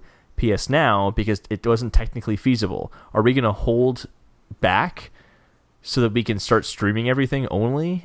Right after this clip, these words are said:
And I don't think so. I think it'll always be a complement to whatever major box that you have. 'Cause, like, that major box will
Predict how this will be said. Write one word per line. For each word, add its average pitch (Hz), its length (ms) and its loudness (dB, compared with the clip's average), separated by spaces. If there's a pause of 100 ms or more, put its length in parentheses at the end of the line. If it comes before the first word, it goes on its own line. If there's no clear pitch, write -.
And 117 100 0
I 113 80 4
don't 123 180 0
think 151 180 -4
so. - 280 -6
I 110 120 4
think 135 160 0
it'll 127 120 2
always 131 340 2
be 120 180 -2
a 98 60 -2
complement 107 800 -2 (400)
to 135 300 2
whatever 107 320 0
major 98 380 -2
box - 880 -4
that - 180 -4
you 65 140 -8
have. - 560 -12 (600)
'Cause, 123 120 -4
like, 113 80 4
that 123 160 4
major 117 240 0
box 110 480 2
will 107 240 0